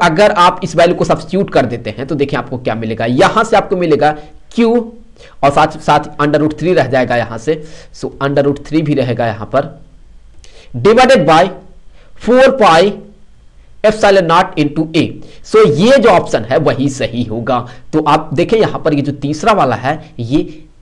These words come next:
सही होगा, यहां पर ये square होना चाहिए, यहां पर ये square है। So यहां पर ये जो है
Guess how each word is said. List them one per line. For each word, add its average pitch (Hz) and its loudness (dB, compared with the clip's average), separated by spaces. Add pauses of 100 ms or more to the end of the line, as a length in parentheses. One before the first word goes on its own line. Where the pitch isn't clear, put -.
(200)
सही 139 -2
होगा, 107 -8 (160)
यहां 127 -2
पर 127 0
ये 127 -2
square 156 2
होना 123 -4
चाहिए, 110 -8 (260)
यहां 98 -18
पर 104 -14
ये 107 -10
square 127 -2
है। 123 -8 (240)
So 160 -4
यहां 131 -2
पर 120 -6
ये 113 -2
जो 117 -6
है 117 -8